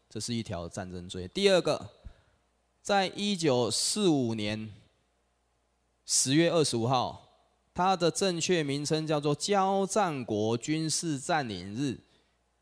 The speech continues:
十月二十五号是美国麦克阿瑟透过一号命令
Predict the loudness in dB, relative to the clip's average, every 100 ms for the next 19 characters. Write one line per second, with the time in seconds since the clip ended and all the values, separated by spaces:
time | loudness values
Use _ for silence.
0 | _ _ _ _ _ -2 0 4 4 4
1 | 0 0 0 2 2 2 0 -4 -12 -4
2 | -2 0 0 0 -2 -2 -2 -2 -2 -4
3 | -8 _ _ _ _ _ _ _ _ -2
4 | 0 0 0 0 2 0 -2 -8 -18 _
5 | _ _ -2 0 2 4 2 0 -10 -6
6 | -2 0 0 0 -2 0 0 -4